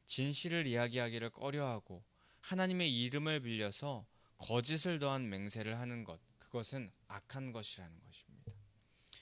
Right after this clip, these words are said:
그래서 옳다, 아니다를 정확히 말할 수 없는 것, 진실을 정확하게 말할 수 없는 맹세는 악으로부터 나는 것이다 라고 그렇게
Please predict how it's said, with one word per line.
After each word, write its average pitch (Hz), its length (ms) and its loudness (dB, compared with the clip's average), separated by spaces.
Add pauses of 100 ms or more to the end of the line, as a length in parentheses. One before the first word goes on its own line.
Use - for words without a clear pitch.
(140)
그래서 131 500 2 (280)
옳다, 127 600 2 (120)
아니다를 123 580 0
정확히 110 400 -4
말할 101 380 -4
수 117 220 -4
없는 110 500 -4
것, 92 200 -8 (640)
진실을 156 460 4
정확하게 120 560 -2
말할 101 360 0
수 - 160 -6
없는 123 440 -2
맹세는 110 640 -4 (300)
악으로부터 123 800 -4
나는 98 340 -8
것이다 87 520 -12
라고 85 200 -12
그렇게 110 500 -8